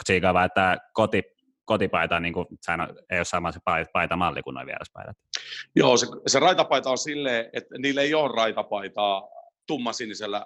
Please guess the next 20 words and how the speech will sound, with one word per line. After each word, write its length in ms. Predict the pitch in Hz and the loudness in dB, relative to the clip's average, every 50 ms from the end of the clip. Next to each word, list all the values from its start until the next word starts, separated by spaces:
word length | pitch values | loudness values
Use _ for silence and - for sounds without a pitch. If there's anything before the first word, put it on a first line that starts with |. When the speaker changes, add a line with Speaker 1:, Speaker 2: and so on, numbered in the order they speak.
| - - | -10 -8
Speaker 2:
raidalla, 460 | 110 107 104 104 101 101 101 101 101 101 - | -6 -6 -6 -6 -8 -14 -16 -16 -16 -14 -10
niinku, 260 | 113 113 107 107 110 | -8 -8 -6 -6 -4
niitten 280 | 107 107 101 - 120 | -4 -4 -4 -4 -4
perusvalikoimassa 960 | - - 127 117 113 104 - 113 107 104 101 - - 104 101 98 98 92 - 110 | -4 -2 -2 -2 -2 -2 0 2 2 2 2 -2 -6 -10 -10 -10 -8 -4 0 0
ollenkaan. 480 | 107 104 101 95 95 - 104 98 98 - _ _ _ _ _ - _ _ _ _ _ _ _ - | 2 2 0 -2 -4 -8 -10 -10 -12 -14 _ _ _ _ _ -20 _ _ _ _ _ _ _ -8
Niin 120 | - 92 | -6 0
toi 140 | - 127 127 120 | 2 4 4 6
meidän 260 | 131 135 131 123 120 | 6 6 6 4 4
paita 260 | 135 120 113 - 110 | 4 2 2 2 -2
on, 100 | 113 110 | -6 -6
niinku, 200 | 113 110 104 113 | -6 -8 -10 -12
silleen 640 | - - 120 110 107 107 107 107 104 107 107 107 _ | -14 -12 -10 -8 -6 -4 -4 -4 -6 -8 -12 -8 _
custom 340 | - 127 113 - - 117 107 | 0 0 0 0 -2 -4 -4
made, 240 | 101 101 95 92 87 - _ _ _ _ _ _ _ _ _ - 104 101 | -2 -2 -4 -4 -6 -10 _ _ _ _ _ _ _ _ _ -16 -14 -12
niinku, 360 | - 104 98 - - - - - | -12 -12 -10 -10 -12 -12 -10 -8
niinku, 320 | 117 107 98 104 98 - - - | -6 -4 -4 -4 -6 -6 -2 2
niinku, 200 | - 104 95 - | 2 2 2 2
paita. 520 | - - 107 104 - - 151 156 - - - - - - - - _ - | 2 2 4 4 4 4 4 2 0 -4 -14 -20 -20 -18 -18 -8 _ 0
Ja 60 | - | 2
sitäkin 320 | 120 131 135 120 110 123 | 4 4 4 2 0 -2